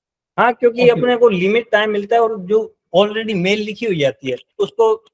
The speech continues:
Speaker 1: ध्यान से पढ़ के समझना होता है, कौन भेज रहा है, किसको भेज रहा है, क्या offer दे रहा है, कैसे invite कर रहा है। तो वो लिखने से ज्यादा आप उसको समझने में थोड़ा time दीजिए, क्योंकि अगर आपने दो तीन महीने या महीने भर भी अच्छे से practice की होगी typing की तो आपको इतना जोर नहीं आता उसमें,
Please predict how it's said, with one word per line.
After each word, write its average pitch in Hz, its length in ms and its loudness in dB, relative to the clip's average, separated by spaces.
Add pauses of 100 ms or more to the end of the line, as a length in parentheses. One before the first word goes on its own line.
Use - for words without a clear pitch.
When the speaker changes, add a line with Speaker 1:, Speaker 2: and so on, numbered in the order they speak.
(120)
Speaker 1:
ध्यान 156 240 -4
से 214 120 -2
पढ़ 185 160 -6
के 202 80 -6
समझना 190 360 -4
होता 147 220 -4
है, 143 80 -2
कौन 190 360 -2
भेज 180 200 -2
रहा 190 120 -2
है, 180 80 -4
किसको 185 340 -6
भेज 165 200 -2
रहा 180 80 -4
है, 180 60 -2
क्या 175 220 0
offer 170 260 -4
दे 170 160 -6
रहा 170 80 -4
है, 165 60 -4
कैसे 165 280 -12
invite 165 340 -4
कर 131 140 -10
रहा 123 100 -8
है। 113 80 -14 (420)
तो 196 60 0
वो 214 120 4 (880)
लिखने 254 400 -2
से 262 160 -8
ज्यादा 196 320 0 (140)
आप 247 140 0
उसको 240 240 -8
समझने 226 360 -4
में 240 100 -4
थोड़ा 214 200 2
time 175 280 -2
दीजिए, 120 320 -10
क्योंकि - 440 -4
अगर 214 180 0
आपने 214 300 0
दो 185 220 0
तीन 208 240 -8
महीने 175 320 -4
या 185 180 -2
महीने 160 340 -4
भर 196 160 -6
भी 196 100 0
अच्छे 196 260 -6
से 180 80 -18
practice 180 400 -8
की 190 120 -10
होगी 160 260 -6 (300)
typing 220 380 0
की 220 100 -8
तो 220 140 -2
आपको 220 260 0
इतना 220 200 -4
जोर 220 240 0
नहीं 151 180 -4
आता 135 180 -8
उसमें, 135 260 -10